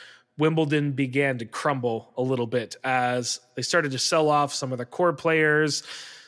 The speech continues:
Some new players didn't really work out. People weren't buying into the Crazy Gang idea as much anymore. And when Wimbledon lost that edge, that's when they started to lose their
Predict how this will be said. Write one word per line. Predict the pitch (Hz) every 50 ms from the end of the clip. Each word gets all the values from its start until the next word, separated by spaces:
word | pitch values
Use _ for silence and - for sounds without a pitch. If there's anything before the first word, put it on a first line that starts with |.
| _
Some | - - - 147 135 135
new | 151 160 151
players | 139 - 156 151 151 151 147 151 139 - -
didn't | - 143 143 147 151 123
really | 135 139 139 143 131 131 127 123
work | 113 113 127 127 120 - -
out. | 180 185 180 175 175 170 170 -
People | - 147 139 143 139
weren't | 139 135 131 120 113 123 _ _ _ _ -
buying | 135 135 135 131 127 120 113 113 - -
into | 143 151 147 147 143 139 135
the | 143 135
Crazy | 135 - - - 139 139 139 127 127 135
Gang | 123 135 131 135 135 135 135 127
idea | 117 117 123 123 117 - 135 139 147 147 147 147 139
as | 120 131 143 135 123
much | 147 147 143 135 - 143
anymore. | 143 139 139 139 139 139 143 143 139 139 139 123 -
And | 123 127 123 123 123 123 - - - - - - - - - -
when | 139 139 135 135 135 131 131 135 - -
Wimbledon | 143 151 156 160 160 147 147 139 131 123 117
lost | 117 117 123 123 - - -
that | 139 127 110 - -
edge, | 120 120 127 139 147 139
that's | 123 127 117 - - -
when | 139 127 127
they | 123 120
started | - - - 139 123 127 127 120 113 110 -
to | - - 135 131 127 120 120
lose | 117 113 113 117 127 127 127 120 120 120 113 - - - - - _ 151
their | 135 120 127 131 127 123 123 123 120 110